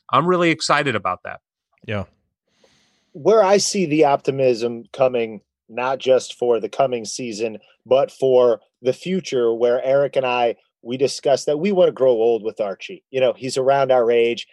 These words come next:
Speaker 3: and we want this to be like, yes, let's all grow old in, in the new era, glory era of I U basketball. And we all know what Coach Knight had to say about Archie when he was hired,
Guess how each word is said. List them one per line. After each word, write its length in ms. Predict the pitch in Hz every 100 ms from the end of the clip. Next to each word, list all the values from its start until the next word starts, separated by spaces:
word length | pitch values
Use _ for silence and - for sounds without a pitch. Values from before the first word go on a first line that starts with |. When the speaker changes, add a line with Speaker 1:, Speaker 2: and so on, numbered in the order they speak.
| _ _
Speaker 3:
and 160 | 139 131
we 120 | 151
want 240 | 139 135 110
this 220 | 131 -
to 100 | 135
be 160 | 127
like, 280 | 120 117 113 151
yes, 340 | 120 110 -
let's 240 | 127 127
all 360 | 143 131 123 104
grow 400 | - 127 135 143 -
old 520 | 131 127 127 123 107 - - _
in, 260 | 143 131 127 -
in 140 | 123
the 200 | 123 117 _ 147
new 420 | 135 139 165 160 -
era, 480 | 135 127 127 113 110 -
glory 520 | 123 127 123 127 123
era 300 | 113 113 113 113
of 160 | 107
I 140 | 107 104
U 160 | 104
basketball. 720 | 101 151 143 - 113 107 101 - _ _ _ _ -
And 420 | 135 131 127 123 _ _ _ _ _ -
we 240 | 139 165
all 220 | 165 175
know 180 | 165 156
what 320 | 131 131 123 - _ _ -
Coach 320 | 135 123 -
Knight 260 | 113 95 -
had 240 | - 110 101
to 80 | 107
say 480 | - 104 95 95 -
about 400 | 117 113 101 - _ -
Archie 360 | 107 104 117
when 140 | 110 107
he 80 | 104
was 120 | 101
hired, 280 | 98 85